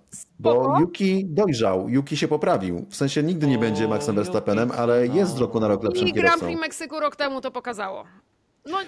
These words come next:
Speaker 1: No tak, ale potem na przykład w Abu Zabi zrobił
Speaker 2: Okej.
Speaker 1: robotę. Kto zdobywał punkty pod koniec sezonu? Ricardo czy, czy Tsunoda? Tsunoda. Hmm?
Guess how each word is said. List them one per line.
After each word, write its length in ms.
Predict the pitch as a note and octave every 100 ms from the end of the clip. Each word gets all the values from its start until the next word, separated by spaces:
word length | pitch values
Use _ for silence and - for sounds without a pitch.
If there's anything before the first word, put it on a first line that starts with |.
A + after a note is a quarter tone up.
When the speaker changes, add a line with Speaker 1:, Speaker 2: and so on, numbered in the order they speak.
| D4
Speaker 1:
No 100 | B2
tak, 260 | A#2+ F#3+ -
ale 140 | B2
potem 280 | B2+ B2 C3
na 80 | C3
przykład 220 | - B2+
w 60 | A2+
Abu 140 | A2+
Zabi 440 | A2 G#2+ G2+ A#2+ - _ _ _ - -
zrobił 320 | A#2 D3 G3+
Speaker 2:
Okej. 100 | D3
Speaker 1:
robotę. 260 | A2 G2 G2
Kto 160 | - E3+
zdobywał 260 | D3+ A#2
punkty 240 | A2 G2+ -
pod 180 | G#2+
koniec 180 | A2+ G2
sezonu? 320 | G#2 G2 F#2+
Ricardo 420 | G2 G#2 A#2 A#2+ F3
czy, 400 | - D3 C#3 C3
czy 120 | -
Tsunoda? 460 | A#2 A#2+ F#2 F2 E2+ - _ _
Tsunoda. 460 | - D#3 A#3+ E2+ - _ _ _ _ _ _ _ _ -
Hmm? 240 | G#2+ E3